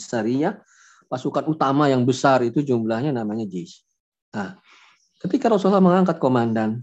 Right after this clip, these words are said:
atau pemimpin pada pasukan tersebut, maka ausohu bitaqwallah. Maka Rasulullah sallallahu alaihi wasallam merwasiat,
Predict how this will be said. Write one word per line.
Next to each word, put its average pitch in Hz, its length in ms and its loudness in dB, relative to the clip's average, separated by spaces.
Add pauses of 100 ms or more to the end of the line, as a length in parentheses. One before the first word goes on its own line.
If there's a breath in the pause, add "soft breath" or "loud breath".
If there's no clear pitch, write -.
atau 127 320 -8
pemimpin 123 640 0
pada 117 160 -6
pasukan 110 480 -6
tersebut, 143 640 0 (480 soft breath)
maka 180 480 -2 (320)
ausohu 180 800 2
bitaqwallah. 131 800 -4 (720)
Maka 147 240 -10
Rasulullah 147 560 0
sallallahu 139 320 -6
alaihi 139 80 -10
wasallam 185 340 -2 (800)
merwasiat, 151 960 -4